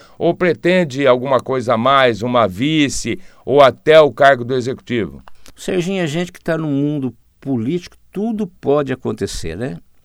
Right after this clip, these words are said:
Speaker 2: Eu prezo muito pela união, né, Serginho? É, união para o bem de nossa cidade.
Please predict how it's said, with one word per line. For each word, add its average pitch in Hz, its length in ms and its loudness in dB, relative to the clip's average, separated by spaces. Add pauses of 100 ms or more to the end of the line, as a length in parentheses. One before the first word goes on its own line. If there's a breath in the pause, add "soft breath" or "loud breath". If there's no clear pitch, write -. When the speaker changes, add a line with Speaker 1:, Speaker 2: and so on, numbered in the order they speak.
(200)
Speaker 2:
Eu 190 160 0
prezo 190 360 -2
muito 175 320 -6
pela 202 240 0
união, 190 380 2
né, 120 80 0
Serginho? 95 440 -8 (460)
É, 113 280 -10
união 135 480 -2
para 110 160 -2
o 104 40 -4
bem 110 300 -4
de 107 100 -4
nossa 104 320 -8
cidade. 143 600 -6